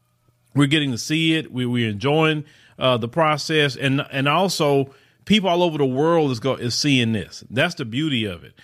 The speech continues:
And me personally, I believe every trial should be on, um, on internet, T V, whatever. You know how they have virtual court all over the place now? That should be standard operating procedure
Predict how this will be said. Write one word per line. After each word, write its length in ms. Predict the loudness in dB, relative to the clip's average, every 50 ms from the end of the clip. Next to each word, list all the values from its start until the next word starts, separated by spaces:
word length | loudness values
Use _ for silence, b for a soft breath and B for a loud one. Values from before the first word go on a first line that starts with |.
| B B B
And 240 | -4 -2 -2 0 2
me 140 | 2 2 0
personally, 680 | -2 -2 -2 -2 -2 -2 -2 -4 -4 -4 -4 -4 -4
I 180 | -2 -2 -4 -2
believe 420 | -2 -4 -4 -4 -4 -4 -6 -6 -6
every 300 | -4 -4 -4 -2 -4 -6
trial 540 | -6 -4 -2 -2 -2 -2 -4 -6 -12 -18 _ _ _
should 260 | -6 -2 -2 0 0
be 160 | 0 2 2
on, 320 | 2 2 2 0 0 0 -2
um, 500 | -2 -2 0 0 0 0 -2 -4 -8 -10 -14 _ _ _ _ _ _ _
on 380 | -2 0 2 2 2 0 -2 -8 _ _ -6 _
internet, 520 | 0 2 2 2 2 0 -2 -2 -4 -6 -6
T 200 | -4 -2 -2 0
V, 280 | 0 0 0 0 -2
whatever. 540 | -4 -2 -2 0 0 0 -2 -6 -8 -14 -18 b b b b b
You 80 | 0
know 100 | 0 0
how 160 | 2 0 0 -2
they 80 | -2
have 220 | 0 0 -2 -2 -2
virtual 400 | -2 -4 -4 -4 -4 -4 -6 -6
court 440 | -4 -2 0 0 0 -2 -4 -8 _ -2
all 200 | 0 2 2 2
over 120 | 0 0
the 60 | -4
place 340 | -6 -4 -2 -2 -2 -2 -2
now? 400 | -2 -2 0 0 0 -2 -4 -6 b b b b b b b
That 300 | -2 0 2 2 0 -2
should 180 | -4 -6 -6
be 100 | -4 -6
standard 520 | -6 -6 -4 -2 0 0 0 0 -2 -2 -2
operating 480 | -2 -2 -2 -2 -4 -4 -4 -4 -4
procedure 640 | -6 -8 -6 -4 -2 -2 -2 -2 -2 -2 -2 -4